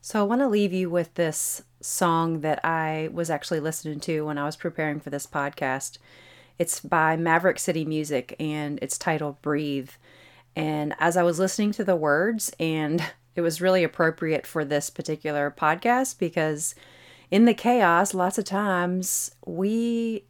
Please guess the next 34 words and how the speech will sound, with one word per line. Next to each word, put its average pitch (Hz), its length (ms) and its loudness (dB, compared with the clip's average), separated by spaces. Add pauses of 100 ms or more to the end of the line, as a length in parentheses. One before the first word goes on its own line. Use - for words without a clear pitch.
have 208 200 0
a 226 100 2
hard 240 220 0
time 240 300 2
sitting 233 240 0
still 226 240 -2
and 202 120 0
breathing 175 500 -2 (560)
because 185 260 -2
we 185 80 -2
just 185 300 -4 (100)
are 185 120 -2
go, 185 220 4
go, 185 180 4
go, 185 200 2
go, 180 160 0
go. 165 360 0 (500)
And 175 220 2
so 175 320 6
this 185 180 2
song 170 560 4
really 170 200 4
spoke - 280 -2
to - 100 -8
me. 151 120 -2
So 147 120 -4
I 156 40 0
encourage 170 300 0
you 165 60 -2
to 156 100 0
go 165 180 2
look 196 160 0
it 208 80 4
up, 190 260 6